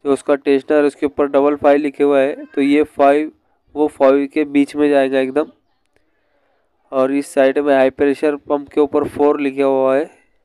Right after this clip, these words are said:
और उस side में जो है तो डबल फ़ोर लिखा हुआ है, तो ये दो फ़ोर के बीच में एक फ़ोर जाएगा, देख सकते हो आप।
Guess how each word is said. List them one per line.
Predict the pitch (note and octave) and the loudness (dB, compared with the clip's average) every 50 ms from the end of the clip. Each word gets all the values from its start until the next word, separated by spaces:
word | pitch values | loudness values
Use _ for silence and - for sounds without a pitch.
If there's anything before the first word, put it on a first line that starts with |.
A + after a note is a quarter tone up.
| _ _ _ _ _ _ _ _ _ _ _ _ _ _ _ _ _ _ _ | _ _ _ _ _ _ _ _ _ _ _ _ _ _ _ _ _ _ _
और | C#3 C3+ C3+ C#3+ | -4 -2 -2 -2
उस | D3+ D3 C#3+ - | -2 -4 -6 -2
side | - C#3 C#3 C#3+ C#3 D3 | 0 2 2 2 0 -2
में | D3 D#3 D3+ | -2 -2 -2
जो | D3 D3+ D3+ C#3+ C#3 | 0 0 0 2 0
है | C#3+ | 0
तो | - - D3+ D3+ | 0 0 0 0
डबल | D3 C#3+ C#3 D3 D3 C#3+ | 0 -2 -2 -2 -2 -2
फ़ोर | C3+ - D3+ D3 D3 D3 | -4 -2 -2 -2 -2 -2
लिखा | D3 C#3 - C#3+ C3+ | -4 -4 -2 -2 0
हुआ | C3+ C3+ C3+ C3+ C3+ | 0 0 0 0 -2
है, | D3+ F#3+ A#3 A#3 _ _ _ _ _ _ _ _ _ _ _ _ _ _ _ _ _ _ _ _ D3 | -2 -6 -10 -18 _ _ _ _ _ _ _ _ _ _ _ _ _ _ _ _ _ _ _ _ 0
तो | C#3+ | 2
ये | C#3+ C#3+ C#3+ | 2 2 0
दो | C3+ C3+ D3 D#3+ E3 - | 0 2 2 2 2 0
फ़ोर | - - C#3+ D3 C#3+ C#3+ | -2 0 2 2 2 2
के | C#3 D#3 D3 | 0 -4 -2
बीच | D3+ D3 C#3+ C#3+ - - | 0 0 -2 -2 -2 -2
में | D#3 D#3 | 0 0
एक | D#3 - - D3+ D3+ C#3+ - | 0 0 -2 -2 -4 -4 -4
फ़ोर | - C#3+ C#3 C#3 C3+ | -2 0 0 2 2
जाएगा, | C3+ C3 C3 C3 C3 C#3 D#3 G#3+ G#3+ - - - - _ _ _ _ _ _ _ _ _ _ _ _ _ _ _ _ _ _ _ _ _ _ _ C#3+ | 4 2 2 2 0 -2 -4 -6 -8 -16 -20 -20 -20 _ _ _ _ _ _ _ _ _ _ _ _ _ _ _ _ _ _ _ _ _ _ _ -6
देख | C#3+ C#3 - | -4 -4 -4
सकते | - C3+ - - - D3 | -6 -10 -12 -8 -6 -4
हो | D3 D3 | -2 -2
आप। | D#3 - - - | -2 -2 -6 -12